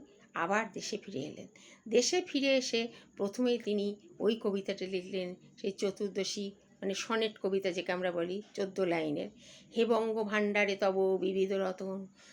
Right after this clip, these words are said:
তা সবে অবোধ আমি অবহেলা করি, কাটাইনু বহুদিন সুখ পরিহরি,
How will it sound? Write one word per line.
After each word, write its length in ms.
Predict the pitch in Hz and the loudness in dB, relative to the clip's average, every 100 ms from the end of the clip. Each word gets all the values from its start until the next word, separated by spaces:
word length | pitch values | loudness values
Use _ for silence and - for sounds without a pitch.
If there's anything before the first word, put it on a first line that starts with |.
| - | -4
তা 160 | - 196 | 2 4
সবে 380 | 196 233 226 226 | 4 2 4 4
অবোধ 460 | 220 214 220 220 | 4 2 0 0
আমি 260 | 220 214 220 | 0 2 2
অবহেলা 440 | 214 214 208 202 | 2 2 2 2
করি, 440 | 202 208 208 208 208 - - - | 0 0 0 0 -4 -10 -20 -4
কাটাইনু 680 | - 220 262 269 285 285 285 | 2 4 6 6 6 4 4
বহুদিন 640 | 233 247 262 247 247 254 | 4 2 2 2 4 4
সুখ 240 | 247 247 240 - | 2 -2 -6 0
পরিহরি, 680 | 240 240 208 220 226 262 | 2 2 2 0 0 0